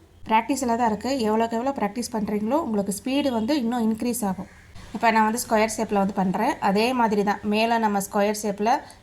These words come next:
ஷார்ப்னஸ் வர இடத்துல ஒரு குட்டி ஸ்டிச் டர்ன் பண்ணோம் இல்லையா, அதே மெத்தட் தான்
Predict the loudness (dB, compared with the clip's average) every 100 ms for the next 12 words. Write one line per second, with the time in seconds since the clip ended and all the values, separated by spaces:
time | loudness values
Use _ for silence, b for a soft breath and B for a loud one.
0 | -2 4 4 4 0 0 2 2 2 0
1 | -2 -2 -2 -2 -2 -4 -6 -2 0 2
2 | 2 2 4 2 2 0 2 2 0 0
3 | 0 2 0